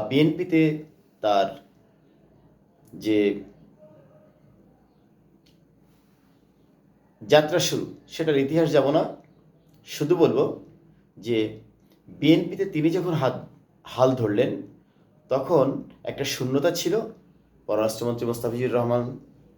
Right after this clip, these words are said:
স্যার তিরোধান হলেন বা মৃত্যুবরণ করলেন বা ডিপারচার হলেন, যাই হোক। এরপর যেটা হলো, সেলিম স্যার এগিয়ে এলেন এবং বিএনপিকে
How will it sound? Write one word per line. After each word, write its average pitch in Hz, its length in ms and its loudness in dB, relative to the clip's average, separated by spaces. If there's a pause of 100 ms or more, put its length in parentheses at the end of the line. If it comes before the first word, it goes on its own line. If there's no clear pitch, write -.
(440)
স্যার - 380 0 (1900)
তিরোধান 127 340 2
হলেন 123 240 0 (200)
বা 98 100 -4
মৃত্যুবরণ 127 540 0
করলেন 135 300 -2 (600)
বা 92 100 -6
ডিপারচার 135 460 0
হলেন, 147 180 2
যাই 123 200 4
হোক। 160 140 2 (840)
এরপর 139 260 2 (100)
যেটা 160 200 4
হলো, 202 140 4 (1120)
সেলিম 135 420 0
স্যার 165 240 2
এগিয়ে 135 340 4
এলেন 147 160 4 (720)
এবং 117 180 0 (140)
বিএনপিকে 123 500 0